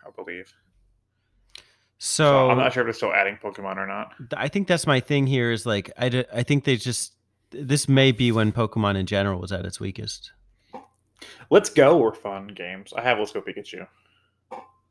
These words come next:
Speaker 1: But yeah, no, I could totally agree with that.
Speaker 2: And we are at the current generation, Gen eight.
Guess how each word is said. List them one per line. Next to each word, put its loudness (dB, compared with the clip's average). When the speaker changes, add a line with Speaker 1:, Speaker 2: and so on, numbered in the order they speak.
Speaker 1:
But 0
yeah, 2
no, 4
I 6
could -4
totally -4
agree -12
with -12
that. -12
Speaker 2:
And 8
we 8
are 10
at 6
the -2
current 2
generation, 0
Gen 2
eight. -4